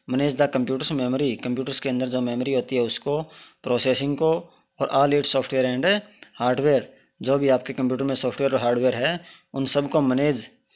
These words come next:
यानी कि उन सब को मैनेजमेंट का काम कौन करेगा? ऑपरेटिंग सिस्टम।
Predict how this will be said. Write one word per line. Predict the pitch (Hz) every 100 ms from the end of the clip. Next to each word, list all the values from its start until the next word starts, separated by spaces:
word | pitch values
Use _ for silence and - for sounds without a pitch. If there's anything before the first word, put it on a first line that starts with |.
| _ _
यानी | - 127 135
कि | 139 139
उन | 147 143
सब | 135 127
को | 147
मैनेजमेंट | 143 135 131 135 143
का | 139 127
काम | 127 127
कौन | 127 127
करेगा? | 117 117 131 180 196 - - -
ऑपरेटिंग | 123 120 127 143 170 220 _ _ -
सिस्टम। | - 127 170 147